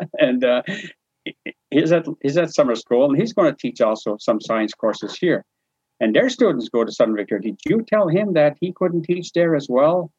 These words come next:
uh, because the, because he lives in the village and also because he, uh, the kids are there?"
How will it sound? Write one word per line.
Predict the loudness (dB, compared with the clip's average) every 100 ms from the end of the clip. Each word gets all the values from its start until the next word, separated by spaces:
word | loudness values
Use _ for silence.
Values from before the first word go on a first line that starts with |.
| _ _ -2
uh, |
because | 0 -2 0 0
the, | 0 -4 -8 _
because | 0 0 2
he | 2
lives | 2 2
in | 2
the | 2
village | 2 2 0 -2
and | -2 0
also | -2 -2 -6
because | -6 0 0 0
he, | -4 -2 0
uh, | 2 0 -6 _ _ _ _
the | -4
kids | 0 2
are | 2
there?" | 4 2 2